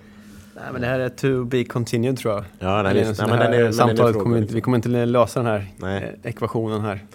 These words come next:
Speaker 1: Men, eh,
Speaker 2: Men man kan väl säga att det, att det är ganska mångfacetterat och det skiljer
Speaker 1: Ja.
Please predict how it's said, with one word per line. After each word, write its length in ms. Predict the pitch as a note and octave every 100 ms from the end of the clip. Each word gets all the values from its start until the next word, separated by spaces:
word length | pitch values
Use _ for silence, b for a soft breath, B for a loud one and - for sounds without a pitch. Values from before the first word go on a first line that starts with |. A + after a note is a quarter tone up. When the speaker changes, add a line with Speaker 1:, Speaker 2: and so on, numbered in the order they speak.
| B B B -
Speaker 1:
Men, 240 | B2 B2+
eh, 640 | A#2+ A#2+ A#2+ A#2+ A#2+ A#2
Speaker 2:
Men 220 | A#2+ A#2+
man 120 | A#2+ A2+
kan 80 |
väl 80 | A#2
säga 220 | A#2+ A2
att 80 | G#2
det, 260 | A2+ G2 -
att 140 | A2
det 60 | G#2+
är 180 | G#2 G#2
ganska 440 | G#2 - G2+ G2+
mångfacetterat 840 | G#2 G2+ F#2+ F2+ - A2+ B2 A2+
och 60 | G2
det 80 | F#2
skiljer 320 | - F2+
Speaker 1:
Ja. 60 | F2